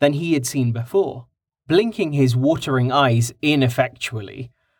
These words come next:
Rain tried to digest the message as his pupil slowly contracted in response to the light. Dragging the dialogue to one side,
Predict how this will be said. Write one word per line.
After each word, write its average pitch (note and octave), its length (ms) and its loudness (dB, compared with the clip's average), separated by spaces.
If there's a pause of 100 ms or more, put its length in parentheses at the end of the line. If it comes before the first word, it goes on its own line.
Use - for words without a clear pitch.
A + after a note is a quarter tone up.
(180)
Rain E3+ 300 2
tried C3+ 340 0
to B2 80 -4
digest B2 500 0
the B2+ 80 -2
message A#2+ 540 -2 (220)
as B2+ 120 4
his C3+ 160 2
pupil F#3+ 480 -4
slowly D#3 480 0
contracted F3+ 800 -4 (460)
in C#3 160 4
response C#3 560 -6
to - 100 -8
the A#2 100 -2
light. C3+ 380 -8 (760)
Dragging E3+ 440 0
the F#3 80 2
dialogue D3 500 2
to C3 100 -8
one A#2+ 220 0
side, B2+ 400 0